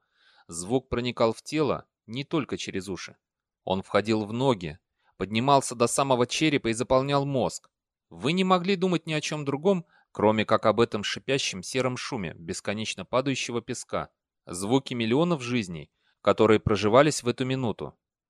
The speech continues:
и низвергались в направлении своей неминуемой участи. Они переводили взгляды с одного бесконечного ряда жизнеизмерителей на другой. Каждый прибор индивидуален, каждый имеет имя.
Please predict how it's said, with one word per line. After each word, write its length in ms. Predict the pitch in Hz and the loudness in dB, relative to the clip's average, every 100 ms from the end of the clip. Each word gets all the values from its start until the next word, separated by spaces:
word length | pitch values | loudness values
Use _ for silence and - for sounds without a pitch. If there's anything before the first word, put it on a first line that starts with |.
| - | -8
и 80 | |
низвергались 760 | 95 95 92 95 95 143 156 - | -4 -4 0 0 4 4 4 -2
в 80 | - | -8
направлении 560 | 101 - 98 107 110 | -8 -2 -2 -2 -4
своей 300 | 98 - 101 | -8 -4 -4
неминуемой 640 | 101 98 95 123 147 139 131 | -4 -6 -6 -4 -4 -4 -6
участи. 600 | 131 107 - - - - _ _ _ _ _ _ _ - | -4 -6 -6 -14 -16 -20 _ _ _ _ _ _ _ -8
Они 240 | - 107 | -6 -4
переводили 540 | 107 120 117 120 131 117 | -2 2 4 4 4 0
взгляды 560 | 104 104 120 107 - - _ | -2 0 2 2 -2 -12 _
с 140 | - | -10
одного 320 | 90 92 107 | -6 0 0
бесконечного 680 | 170 147 - 135 127 - 117 | 2 -2 -2 -2 -2 -2 2
ряда 280 | 117 113 107 | 4 4 2
жизнеизмерителей 920 | 101 117 110 104 110 110 104 98 90 | 0 -2 -2 -4 -4 -4 -4 -6 -6
на 140 | 92 113 | -6 -2
другой. 500 | 127 113 90 73 _ _ _ _ _ _ _ - | -4 0 -2 -2 _ _ _ _ _ _ _ 0
Каждый 360 | 104 147 151 | 2 2 0
прибор 360 | 160 147 151 135 | 0 0 2 0
индивидуален, 840 | 139 139 131 131 135 117 90 76 - _ _ _ | -4 -4 -2 2 6 6 4 -2 -10 _ _ _
каждый 500 | - 131 117 95 80 | 4 4 4 -4 -8
имеет 480 | - 98 104 107 - - | -10 -4 -2 -2 -4 -10
имя. 400 | 123 113 87 | -4 -4 -4